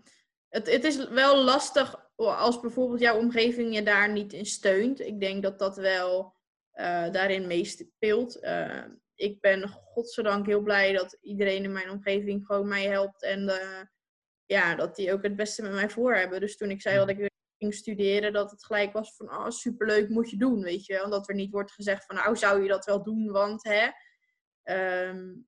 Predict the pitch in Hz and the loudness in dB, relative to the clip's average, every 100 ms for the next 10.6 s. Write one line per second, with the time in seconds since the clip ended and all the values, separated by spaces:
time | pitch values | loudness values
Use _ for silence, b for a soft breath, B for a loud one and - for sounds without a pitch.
0 | _ _ 226 240 185 190 196 196 220 214 | _ _ 4 6 4 2 -2 -2 -2 0
1 | 202 208 - 247 247 233 - 220 220 - | 0 2 2 2 2 0 0 -2 -2 -4
2 | 226 - 233 226 214 208 208 202 202 220 | -6 -4 -2 -2 0 -2 -2 -4 -2 -2
3 | 214 196 214 208 220 254 247 - 269 240 | -2 -4 -2 0 0 -4 -6 -4 -4 -2
4 | 233 233 220 233 220 214 214 196 190 214 | -2 -2 -4 -6 -6 -4 -4 0 0 -2
5 | 214 - 240 233 214 214 214 - 220 226 | -8 -12 -12 -8 -6 -4 -4 -4 -2 -2
6 | 226 240 220 214 214 208 208 202 196 196 | -4 -4 -2 -2 -4 -6 -4 -2 0 -2
7 | 196 208 220 214 247 277 233 202 185 175 | -4 -6 -4 -2 -2 -2 -2 -2 -4 -8
8 | 202 226 226 208 196 202 208 214 208 208 | -4 2 2 2 -4 -6 -4 0 2 2
9 | 214 220 - 226 214 214 208 214 220 208 | 0 -4 -10 -6 0 2 0 -2 -2 0
10 | 208 214 208 202 214 | 0 -2 0 2 2